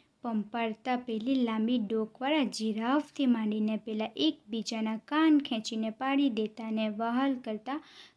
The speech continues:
કુરકુરિયાની, કેટ-, કેટલીક વાતો કહે છે પવનદેવ તો. વાત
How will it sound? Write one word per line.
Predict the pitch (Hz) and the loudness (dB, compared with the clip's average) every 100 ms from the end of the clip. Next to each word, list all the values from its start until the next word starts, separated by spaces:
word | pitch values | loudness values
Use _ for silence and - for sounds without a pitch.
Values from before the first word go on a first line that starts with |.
| - | -4
કુરકુરિયાની, | 370 370 370 349 339 311 311 311 _ _ _ | 0 0 0 4 6 8 8 4 _ _ _
કેટ-, | 262 269 277 277 - | 2 6 6 2 -10
કેટલીક | 226 - 294 302 | -10 -2 -4 0
વાતો | 330 311 320 | 0 0 0
કહે | 320 320 302 | 2 2 4
છે | 302 - 302 302 - _ _ - | 2 0 0 0 -4 _ _ -8
પવનદેવ | 226 220 226 233 226 220 | -4 -2 0 0 0 -2
તો. | - 226 214 _ _ _ 240 | -4 -8 -8 _ _ _ 2
વાત | 240 247 | 4 4